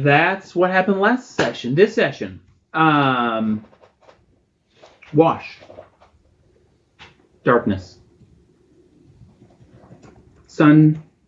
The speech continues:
is rising from far away and, uh, faster than, than normal, but it's, it doesn't seem out of place. And you're in this forest glade.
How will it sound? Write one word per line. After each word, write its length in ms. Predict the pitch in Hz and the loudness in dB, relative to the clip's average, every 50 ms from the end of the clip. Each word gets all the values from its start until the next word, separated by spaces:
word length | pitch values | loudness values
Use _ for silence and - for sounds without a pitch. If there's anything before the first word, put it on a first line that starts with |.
| _ _ _ _ _ _ | _ _ _ _ _ _
is 80 | _ | _
rising 580 | 151 143 139 139 135 143 139 135 139 139 135 - _ _ _ _ _ _ _ _ _ _ _ _ _ | -2 0 0 0 0 0 0 0 -2 -2 -6 -10 _ _ _ _ _ _ _ _ _ _ _ _ _
from 140 | 127 120 | -8 -8
far 240 | - - 135 123 120 | -2 0 0 2 4
away 480 | 117 117 117 117 117 117 117 117 - - _ _ _ _ _ _ _ _ _ - - - _ _ _ _ _ _ _ - | 2 2 2 2 0 -2 -4 -6 -10 -18 _ _ _ _ _ _ _ _ _ -20 -20 -20 _ _ _ _ _ _ _ -6
and, 500 | 131 123 120 117 117 113 113 110 107 117 | 0 0 0 2 2 0 0 0 2 2
uh, 520 | 117 113 110 107 104 104 104 101 101 98 | 2 2 4 2 2 2 2 0 -2 -4
faster 480 | - - 139 131 135 135 - - 139 131 | -4 -2 -2 -2 -2 -2 -4 -2 0 0
than, 380 | 123 120 113 113 110 104 - - _ _ _ _ | 2 0 0 0 -2 -4 -6 -12 _ _ _ _
than 140 | - 120 123 | 0 2 2
normal, 340 | 117 107 107 107 110 107 | 4 4 4 4 4 2
but 280 | 107 - 107 104 107 - | 2 4 2 0 2 -2
it's, 260 | 135 135 - - - - - - _ _ _ - _ - _ _ - | -8 -8 -10 -16 -20 -20 -20 -20 _ _ _ -20 _ -20 _ _ -16
it 120 | - - | -14 -4
doesn't 220 | - 123 117 113 107 | -2 0 0 0 -2
seem 200 | - 120 107 101 | -2 0 2 2
out 120 | 101 98 | 2 0
of 100 | 90 90 | -4 -4
place. 440 | - 107 104 101 101 104 - - - - - - - - - - - - | -4 0 4 4 4 2 2 -8 -20 -20 -20 -20 -20 -20 -20 -20 -12 0
And 120 | 135 135 | 4 4
you're 120 | 151 156 160 | 6 6 6
in 80 | 165 | 6
this 120 | 165 147 - | 4 2 2
forest 320 | - 170 165 147 139 - | 0 2 2 2 2 2
glade. 340 | - 135 139 127 87 90 92 | 0 2 2 0 -2 -6 -12